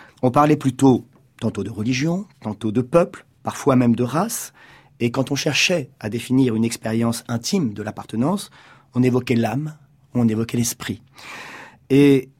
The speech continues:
c'est dans ce contexte-là qu'il faut resituer Cohen. Il est donc antérieur à ce, cette mode de l'identité que nous avons connue,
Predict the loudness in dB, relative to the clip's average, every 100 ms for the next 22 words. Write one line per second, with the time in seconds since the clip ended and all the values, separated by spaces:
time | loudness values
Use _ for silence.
0 | _ -6 0 2 2 0 0 0 0 -2
1 | 0 4 4 2 -10 -14 -2 0 0 0
2 | -2 -2 -4 -4 -2 -2 -2 -2 -4 -6
3 | -16 -20 _ 0 2 4 2 0 -2 0
4 | 2 0 2 2 2 0 -6 -10 2 4
5 | 4 2 -6 _ -12 -6 -4 -4 -6 -8
6 | 2 2 2 -2 -12 _ -14 0 4 4
7 | 2 -10 -4 0 2 2 -2 -4 0 2
8 | 2 2 4 4 4 2 0 0 2 4
9 | 2 0